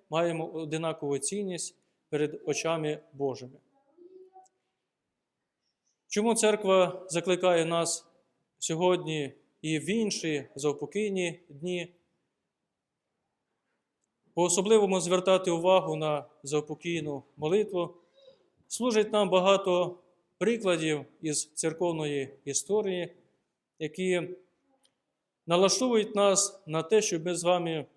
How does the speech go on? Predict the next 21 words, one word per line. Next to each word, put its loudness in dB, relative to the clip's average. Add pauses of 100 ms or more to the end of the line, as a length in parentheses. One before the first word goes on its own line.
(540)
виділяли 2
все-таки -2
час 0 (540)
і -2 (100)
проявляли 2
пам'ять 2 (920)
за -2
тих, -4
хто -2
потребує 0
і -6
чекає 0
наших -6
заупокійних -4
молитв. -8 (1000)
Пригадується 4
один 2
такий -2 (300)
випадок, 0
який -4
стався 0